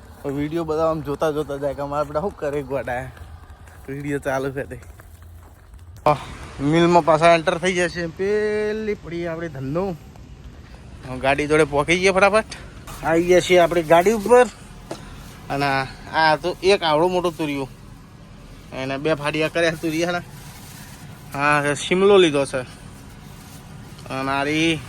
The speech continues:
દહીં. કોને શું કહેવાય? કર્ડ.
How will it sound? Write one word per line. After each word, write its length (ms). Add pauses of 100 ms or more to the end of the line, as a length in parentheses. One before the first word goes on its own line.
(340)
દહીં. 320 (1120)
કોને 160
શું 120
કહેવાય? 300 (560)
કર્ડ. 340